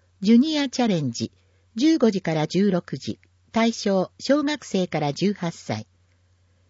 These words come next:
八日月曜。こ、カプラの日。十六時から十七時。対象、小学三年生以上。九日火曜。こ、ニコニコタッ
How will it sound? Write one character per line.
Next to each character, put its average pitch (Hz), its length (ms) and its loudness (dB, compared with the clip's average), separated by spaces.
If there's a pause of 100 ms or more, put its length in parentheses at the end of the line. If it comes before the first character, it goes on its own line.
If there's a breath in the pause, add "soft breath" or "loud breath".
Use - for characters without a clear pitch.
(160)
八 285 240 2
日 269 180 0
月 220 340 -2
曜。 151 280 -2 (560)
こ、 226 260 0 (140)
カ 320 140 -2
プ - 140 -2
ラ 202 120 2
の 127 140 -2
日。 - 260 -8 (540)
十 285 220 2
六 302 260 0
時 233 120 -2
か 170 120 -2
ら 160 160 0
十 190 240 0
七 165 300 -8
時。 101 200 -8 (360)
対 226 180 2
象、 190 460 2
小 269 240 2
学 254 180 2
三 254 260 2
年 262 200 2
生 233 280 2
以 202 160 0
上。 117 300 -2 (1040)
九 240 120 4 (140)
日 277 280 -2
火 202 200 -2
曜。 165 340 0 (480)
こ、 214 260 0 (140)
ニ 220 160 4
コ 330 160 0
ニ 294 100 -4
コ 240 160 0
タ 208 140 -4
ッ 180 80 -4